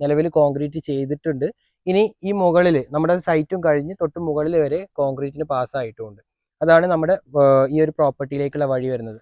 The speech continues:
അത് നമുക്ക് അടുത്ത് തന്നെ ഇവിടെ വരെ കോൺക്രീറ്റ് വരുന്നുണ്ടെന്ന് അറിയാൻ കഴിയും. ഇനി നമ്മുടെ പ്രോപ്പർട്ടിയിലേക്ക് പ്രവേശിക്കുന്ന ഈ ഒരു റോഡ്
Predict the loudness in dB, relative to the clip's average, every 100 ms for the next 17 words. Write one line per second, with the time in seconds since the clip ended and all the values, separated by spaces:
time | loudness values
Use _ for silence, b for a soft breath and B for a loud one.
0 | -6 -2 -2 -4 _ _ -2 4 4 4
1 | 4 4 4 -2 -2 2 4 2 0 2
2 | 2 2 2 0 -6 -8 -14 -10 -8 -6
3 | -6 -6 -6 -6 -8 -10 -14 _ _ _
4 | _ 2 2 0 _ -6 0 2 4 4
5 | 4 2 2 2 0 2 2 0 -2 0
6 | 0 -2 -6 2 6 6 2 _ _ _
7 | -6 -2 2 2 0